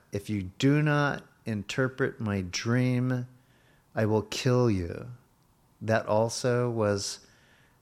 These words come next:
a threat that applied to Daniel, Shadrach, Meshach, and Abednego. And if you go back and read the story, what those men did is, "Let's have a prayer party.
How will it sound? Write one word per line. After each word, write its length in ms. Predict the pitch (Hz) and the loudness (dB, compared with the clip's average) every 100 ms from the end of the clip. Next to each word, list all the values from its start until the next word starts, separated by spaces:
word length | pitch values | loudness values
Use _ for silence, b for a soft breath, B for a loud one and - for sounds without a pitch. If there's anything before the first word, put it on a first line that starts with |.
| _ - | _ -8
a 140 | 117 | -6
threat 560 | - - 131 139 110 - - _ _ | -6 -6 0 2 2 0 -16 _ _
that 200 | 101 107 | -4 0
applied 540 | 101 - 104 101 98 - | -2 -2 2 2 0 -6
to 180 | - 113 | -8 -8
Daniel, 720 | 104 98 95 98 104 123 117 _ | -2 -2 0 -2 -4 -6 -10 _
Shadrach, 420 | - 101 104 101 | -6 -4 -4 -6
Meshach, 300 | 95 - 92 | -6 -6 -6
and 80 | 107 | -4
Abednego. 300 | 123 127 98 | -4 -2 -2
And 60 | 92 | -4
if 80 | |
you 120 | - 104 | -2 0
go 0 | |
back 220 | 101 101 | 0 0
and 80 | 101 | -2
read 120 | 98 | -2
the 60 | |
story, 300 | - 123 131 | -4 0 0
what 180 | 104 95 | 0 0
those 280 | 107 113 123 | 2 2 2
men 220 | 131 135 | 2 2
did 420 | 104 95 110 127 - B B B B B B | 2 2 0 -2 -10 B B B B B B
is, 280 | - 107 117 | -6 -4 0
"Let's 180 | 123 120 | 0 2
have 160 | 143 131 | 2 0
a 60 | |
prayer 240 | - 127 120 | 2 2 4
party. 400 | 107 - - | 2 2 -6